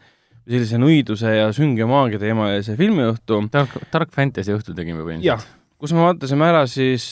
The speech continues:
Speaker 1: ähm, lühi-, no üsna väga lühikese filmi Headhunter me-, ja siis vaatasime ära Poola filmi The Witcher, mi-, ehk siis Wiedźmin, ehk siis Hekser on see tõlgitud.
Speaker 2: Ehk siis jah, poolakad tegid kõige
Speaker 1: Jah.
Speaker 2: esimesena oma nägemuse nii filmi kui ka
Speaker 1: Jah.
Speaker 2: seriaali näol siis
Speaker 1: Jah.
Speaker 2: nõidurist.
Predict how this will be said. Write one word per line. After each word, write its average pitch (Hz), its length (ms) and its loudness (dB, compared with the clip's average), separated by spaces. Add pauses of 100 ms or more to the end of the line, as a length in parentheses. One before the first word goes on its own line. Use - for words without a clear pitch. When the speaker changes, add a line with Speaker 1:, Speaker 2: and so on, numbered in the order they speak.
Speaker 1:
ähm, 120 600 2 (240)
lühi-, 143 320 -2
no 151 160 -4
üsna 165 240 2
väga 135 240 0
lühikese 120 380 -2
filmi 127 320 0
Headhunter 147 800 -2 (520)
me-, 113 280 -6
ja 123 320 2
siis 123 180 -6
vaatasime 120 540 0
ära 120 220 0
Poola 151 360 2
filmi 117 380 -2 (260)
The 107 220 -6
Witcher, 107 460 -2
mi-, 101 240 -6
ehk 113 200 -10
siis 101 220 -14
Wiedźmin, 113 640 -2
ehk - 180 -14
siis - 160 -18
Hekser 101 520 -6 (100)
on 95 180 -12
see 92 160 -14
tõlgitud. 95 480 -8 (120)
Speaker 2:
Ehk 127 180 -10
siis 123 160 -4
jah, 160 180 -2
poolakad 127 460 -2
tegid 113 260 -6
kõige 117 220 -4
Speaker 1:
Jah. 120 80 -2
Speaker 2:
esimesena 104 460 -2 (440)
oma 127 320 2
nägemuse 104 480 -2
nii 117 160 -2
filmi 113 300 0
kui 92 160 -6
ka 92 80 -6
Speaker 1:
Jah. 90 80 -6
Speaker 2:
seriaali 104 340 2
näol 92 240 -4
siis 110 140 -2
Speaker 1:
Jah. 117 80 4
Speaker 2:
nõidurist. 87 420 -6